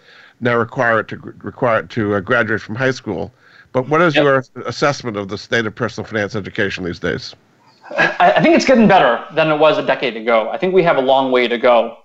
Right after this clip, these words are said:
Speaker 2: right? Uh, when, when you talk about s-, you know, to, to, to, I guess, finance experts, they view mortgage refinance and stock investments, um, cryptocurrency or, or credit card rewards as something kind of simplistic,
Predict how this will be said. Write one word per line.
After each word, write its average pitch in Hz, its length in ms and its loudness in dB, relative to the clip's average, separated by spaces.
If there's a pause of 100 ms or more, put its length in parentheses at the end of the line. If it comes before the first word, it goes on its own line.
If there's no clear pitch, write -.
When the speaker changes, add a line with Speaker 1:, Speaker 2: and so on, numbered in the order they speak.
Speaker 2:
right? 123 280 0 (120)
Uh, 120 400 -4 (160)
when, 139 480 -2
when 139 140 0
you 135 120 -2
talk 160 320 2
about 131 540 2 (640)
s-, - 260 -16 (320)
you 151 80 -4
know, 131 160 2
to, 147 220 -4
to, 127 320 2
to, 123 320 0
I 131 100 2
guess, 147 140 0
finance 135 440 0
experts, 117 500 -2 (300)
they 151 200 4
view 147 420 6
mortgage 135 400 4
refinance 131 680 0
and 131 180 0
stock 135 340 0
investments, 127 920 0 (360)
um, 113 840 0 (280)
cryptocurrency 135 1300 2
or, 117 320 4
or 123 100 0
credit 156 280 2
card 139 200 2
rewards 127 440 2
as 127 100 -10
something 131 400 -4
kind 156 140 -2
of 139 60 -4
simplistic, 143 540 -2